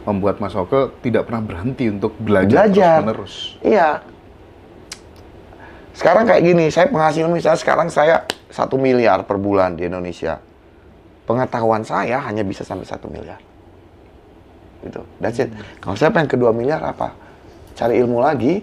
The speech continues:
Speaker 1: Iya.
Speaker 2: sama S satu, S dua, S tiga.
Speaker 1: Heeh,
Speaker 2: Kayak
Speaker 1: heeh.
Speaker 2: gitu.
Speaker 1: Iya.
Speaker 2: Tapi ilmu untuk hidup,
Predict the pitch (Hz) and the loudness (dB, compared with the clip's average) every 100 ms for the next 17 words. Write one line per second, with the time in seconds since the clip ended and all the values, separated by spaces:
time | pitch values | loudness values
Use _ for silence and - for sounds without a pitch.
0 | - 113 107 107 135 147 165 - 170 190 | -6 -10 -8 -4 0 0 0 0 2 2
1 | 175 151 175 - 196 147 180 - - 117 | 4 4 4 2 2 4 2 0 -6 -12
2 | 104 104 107 101 104 147 156 220 - 143 | -12 -12 -14 -14 -4 -2 0 -4 0 -2
3 | 156 - - 107 101 - - - 95 - | -2 -10 -14 -10 -10 -12 -10 -4 -4 0
4 | 202 294 - 117 117 113 139 - 135 131 | -2 -2 -4 0 0 0 0 -2 -4 -4
5 | 165 156 156 | -2 -2 -2